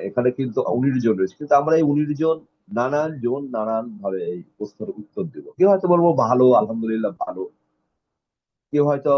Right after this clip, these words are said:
বলবো খুব ভালো, কেউ হয়তো বলবে মোটামুটি ভালো, কেউ হয়তো বলবে খারাপ, কেউ বলবে খুব খারাপ, কেউ হয়তো বলবে জানি না। দেখেন, আমরা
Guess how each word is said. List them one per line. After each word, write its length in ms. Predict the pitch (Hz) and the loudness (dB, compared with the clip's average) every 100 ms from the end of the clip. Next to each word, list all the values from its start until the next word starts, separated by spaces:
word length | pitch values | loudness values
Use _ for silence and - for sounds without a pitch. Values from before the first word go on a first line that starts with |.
| 131 | 0
বলবো 200 | 135 131 127 - | -4 -4 -6 -6
খুব 140 | 165 131 | -6 -2
ভালো, 200 | 143 143 156 185 _ _ _ _ _ _ _ - | -2 0 -4 -6 _ _ _ _ _ _ _ -2
কেউ 120 | 139 143 | 0 0
হয়তো 180 | 139 139 | 0 -2
বলবে 200 | 131 139 117 | -2 -4 -2
মোটামুটি 380 | 131 156 156 151 143 | -2 -2 -4 -6 -4
ভালো, 180 | 143 147 165 _ _ _ _ _ _ - | 0 0 -2 _ _ _ _ _ _ -10
কেউ 140 | 135 131 | -6 -4
হয়তো 180 | 131 135 | -4 -4
বলবে 200 | 123 120 - - | -2 -4 -4 -2
খারাপ, 280 | 117 131 - _ _ _ _ _ _ _ - | 0 0 -4 _ _ _ _ _ _ _ -4
কেউ 120 | 123 | 0
বলবে 160 | 127 123 - | 0 -2 -4
খুব 120 | 160 - - | -8 -6 -4
খারাপ, 220 | 135 127 _ _ _ _ _ - | -2 -2 _ _ _ _ _ -2
কেউ 120 | 120 | -2
হয়তো 180 | 117 110 104 | -2 -6 -4
বলবে 160 | 98 92 | -4 -4
জানি 220 | 87 78 69 | -4 -6 -12
না। 60 | 58 _ _ _ _ _ _ _ _ _ _ _ _ 113 | -20 _ _ _ _ _ _ _ _ _ _ _ _ -4
দেখেন, 320 | 139 170 139 | -4 0 0
আমরা 320 | 120 127 156 | 0 0 0